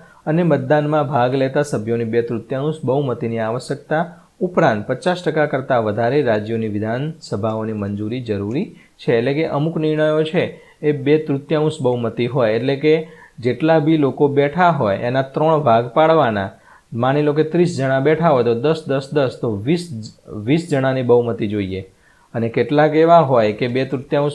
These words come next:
બહુમતી તો જોઈએ, ઉપરાંત પચાસ ટકા કરતાં વધારે રાજ્યોના જે વિધાનસભા હોય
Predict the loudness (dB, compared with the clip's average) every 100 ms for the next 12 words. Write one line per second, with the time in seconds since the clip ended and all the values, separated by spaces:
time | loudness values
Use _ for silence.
0 | 0 0 0 -4 -2 -2 -2 0 0 -2
1 | -2 -2 -4 -6 -8 0 0 0 -2 -2
2 | -2 -2 0 0 0 0 2 2 2 0
3 | 0 -2 0 0 -2 -2 -2 -2 -4 -2
4 | 0 0 0 -4